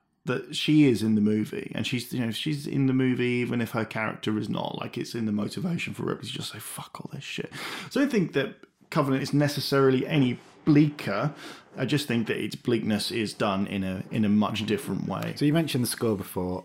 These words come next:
Speaker 2: of, uh, Alien and how
Speaker 1: Mm-hmm.
Speaker 2: uplifting and that, that was towards
Speaker 1: Mm.
Speaker 2: the, to, to carry it through. What do you think of the score in,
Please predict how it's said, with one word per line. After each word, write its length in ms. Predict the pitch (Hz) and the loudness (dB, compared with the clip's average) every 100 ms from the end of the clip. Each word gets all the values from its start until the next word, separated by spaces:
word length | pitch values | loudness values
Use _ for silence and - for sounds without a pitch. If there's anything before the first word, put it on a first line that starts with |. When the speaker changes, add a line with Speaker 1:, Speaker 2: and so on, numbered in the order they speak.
| - | -8
Speaker 2:
of, 460 | 95 92 92 - - 98 | -6 -8 -10 -16 -12 -8
uh, 240 | 87 87 104 | -6 -6 -6
Alien 400 | 90 85 87 - 90 | -6 -6 -10 -10 -8
and 100 | 90 | -4
how 120 | 110 | -4
Speaker 1:
Mm-hmm. 180 | - 101 | -4 -8
Speaker 2:
uplifting 640 | 101 87 - 92 85 85 | -10 -10 -10 -8 -6 -6
and 260 | 82 82 87 - | -6 -8 -12 -12
that, 120 | 101 - 95 98 | -10 -10 -10 -6
that 160 | 92 90 | -6 -6
was 180 | 90 | -4
towards 320 | - 120 104 - | 0 2 0 -4
Speaker 1:
Mm. 40 | |
Speaker 2:
the, 200 | - 110 | -12 -12
to, 20 | |
to 80 | - | -8
carry 240 | - 95 90 | -4 -4 -4
it 60 | |
through. 160 | - 98 | -4 -2
What 80 | 120 | -2
do 60 | |
you 60 | 101 | -2
think 100 | 104 | -2
of 40 | |
the 40 | 98 | -4
score 380 | - 101 95 87 | -6 -4 -4 -6
in, 280 | 87 90 | -6 -6